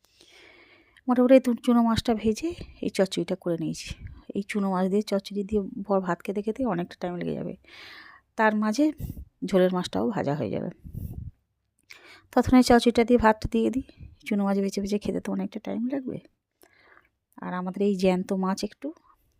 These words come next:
আর এই সিদ্ধ ঝোল দিয়ে বেশ মেয়েরা সবাই খেতে ভালোবাসে। আর বিশেষ করে যদি ওতে একটু ডুমুর পড়ে আরও টেস্ট বেড়ে যায়। তবে হচ্ছে ডুমুরটা তো সবসময় পাওয়া যায় না, আমাদের গ্রাম অঞ্চলে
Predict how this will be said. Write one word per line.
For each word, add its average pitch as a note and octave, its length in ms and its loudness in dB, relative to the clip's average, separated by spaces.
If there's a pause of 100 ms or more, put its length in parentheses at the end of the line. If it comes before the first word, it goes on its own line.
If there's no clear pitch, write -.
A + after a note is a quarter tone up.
আর - 80 -8
এই F3+ 60 -4
সিদ্ধ G3 340 -4
ঝোল F#3 280 -2
দিয়ে G#3 240 -2 (140)
বেশ - 260 -2 (120)
মেয়েরা F#3+ 240 0
সবাই E3 260 0
খেতে - 220 -4
ভালোবাসে। - 460 -6 (1040)
আর - 80 -10
বিশেষ A#3+ 260 -2
করে C4+ 140 4
যদি C4 180 6
ওতে C4+ 180 6
একটু B3+ 160 0
ডুমুর A#3 420 6
পড়ে B3 200 2 (760)
আরও F3+ 160 0
টেস্ট F3+ 320 -2
বেড়ে - 180 -4
যায়। - 200 -8 (1400)
তবে G#3 160 -2
হচ্ছে G#3+ 220 -4
ডুমুরটা G#3+ 400 2
তো B3 100 4
সবসময় B3 440 2
পাওয়া A#3 220 0
যায় C#4 220 0
না, D4 120 0 (460)
আমাদের G3+ 260 -2
গ্রাম G3+ 300 -2
অঞ্চলে A3 280 -2